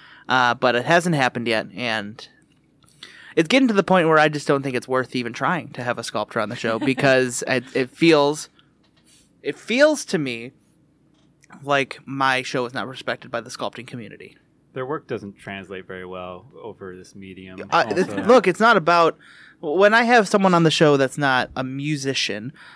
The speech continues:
Speaker 1: uh, I, you know, we discuss their music, we discuss the process, and then we direct our,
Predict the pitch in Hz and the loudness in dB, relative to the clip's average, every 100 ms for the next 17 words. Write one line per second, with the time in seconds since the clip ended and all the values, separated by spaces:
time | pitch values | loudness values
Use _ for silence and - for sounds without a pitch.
0 | _ 135 131 120 120 107 - 139 139 143 | _ 2 4 4 2 0 2 2 2 0
1 | - 165 135 120 147 151 151 - 151 - | -2 -4 -2 -2 -2 -2 -4 -2 -2 -2
2 | 147 135 135 147 143 - 151 160 - 147 | -4 -4 -6 -6 -4 -6 -6 -6 -6 -2
3 | 120 - 135 120 139 - 147 156 156 156 | -2 -4 -4 -4 -4 -6 -4 -2 -2 -2
4 | 151 143 143 - - - 143 139 135 | -2 -2 -4 -6 -14 -2 0 2 0